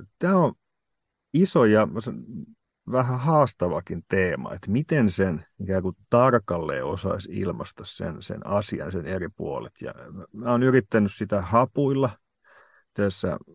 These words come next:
tässä ohjelmasarjassa, mutta luonnollisesti se on niin kuin haastava laji, koska siinä on toisaalta,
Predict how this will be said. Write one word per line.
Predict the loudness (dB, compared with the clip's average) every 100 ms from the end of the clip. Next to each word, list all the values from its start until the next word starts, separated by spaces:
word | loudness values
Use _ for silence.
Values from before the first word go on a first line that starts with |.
| _ _
tässä | -10 -8 0
ohjelmasarjassa, | 4 4 4 4 4 4 0 -4 -6 -6
mutta | -12 -8 -6 -6 -8 -8
luonnollisesti | -6 -6 -8
se | -6
on | -4
niin |
kuin | -4 0
haastava | 2 4 2 -4 -6
laji, | -4 -6 -8 -14 _ _ _ -20 -20 _ -10
koska | -8 -4
siinä | -2 -2
on | 2
toisaalta, | 4 4 4 4 4 0